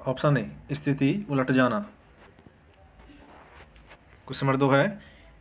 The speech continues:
इनके वेतन से केवल दाल रोटी हो जाता है, रेखांकित को बदलें।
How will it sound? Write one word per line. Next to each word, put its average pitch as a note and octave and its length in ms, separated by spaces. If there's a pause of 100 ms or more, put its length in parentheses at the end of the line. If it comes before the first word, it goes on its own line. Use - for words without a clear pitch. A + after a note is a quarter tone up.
(180)
इनके C#3 280
वेतन D3+ 280
से E3 140
केवल D3+ 380 (460)
दाल C3 300
रोटी D3 320 (100)
हो B2+ 160
जाता C3+ 300
है, A2 100 (840)
रेखांकित C#3 460
को E3 120
बदलें। C3+ 380